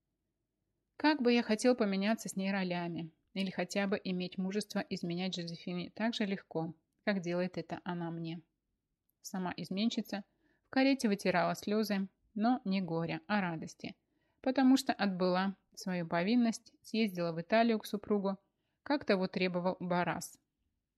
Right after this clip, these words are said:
Теперь никто не посмеет укорить её в нежелании помочь Бонапарту. Она почти героиня. Теперь остановок делали как можно меньше и уже не отдыхали по два дня на каждой. Генеральша после встречи с мужем,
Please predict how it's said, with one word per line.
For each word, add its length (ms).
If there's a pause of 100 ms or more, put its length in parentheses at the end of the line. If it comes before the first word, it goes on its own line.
(100)
Теперь 320
никто 300
не 120
посмеет 500
укорить 480
её 180
в 40
нежелании 540
помочь 340
Бонапарту. 680 (400)
Она 420
почти 320
героиня. 580 (880)
Теперь 300
остановок 640
делали 460
как 180
можно 300
меньше 480 (640)
и 100
уже 300
не 100
отдыхали 540
по 140
два 200
дня 280 (100)
на 120
каждой. 520 (560)
Генеральша 560
после 280
встречи 360
с 100
мужем, 320